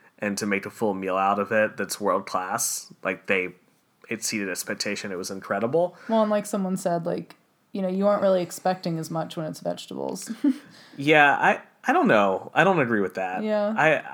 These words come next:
Speaker 1: I was expecting a lot. Like, when you go to Noma, you're expecting a lot.
Speaker 2: Yeah, that's true.
Speaker 1: So I don't think, like, expectation-wise, not, like, that was not the problem. Um, seafood, like, I think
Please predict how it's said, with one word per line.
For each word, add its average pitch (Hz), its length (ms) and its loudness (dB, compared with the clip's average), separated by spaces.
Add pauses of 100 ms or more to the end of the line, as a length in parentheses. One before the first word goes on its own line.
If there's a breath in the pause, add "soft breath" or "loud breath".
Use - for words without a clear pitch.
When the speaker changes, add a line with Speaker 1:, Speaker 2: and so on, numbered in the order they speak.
(120)
Speaker 1:
I - 20 6
was 175 220 2
expecting 127 500 0
a 104 80 2
lot. 110 320 4
Like, 107 160 2
when 110 140 0
you 113 100 2
go 113 140 4
to 110 100 2
Noma, 104 300 2
you're 104 160 0
expecting 92 400 -4
a 69 80 -10
lot. - 240 -8
Speaker 2:
Yeah, 262 100 -2
that's 240 320 -6
true. - 180 -8
Speaker 1:
So 104 480 2
I 147 80 4
don't 147 300 2
think, 120 240 0 (300)
like, 104 340 0 (260)
expectation-wise, 123 1200 2
not, 98 640 -2 (180)
like, 95 400 -6 (680)
that 107 140 0
was 104 180 -4
not 95 200 -6
the - 60 -12
problem. 120 480 -2 (500 loud breath)
Um, 117 320 4
seafood, 180 800 2 (680)
like, 113 240 0
I 135 120 4
think 147 400 0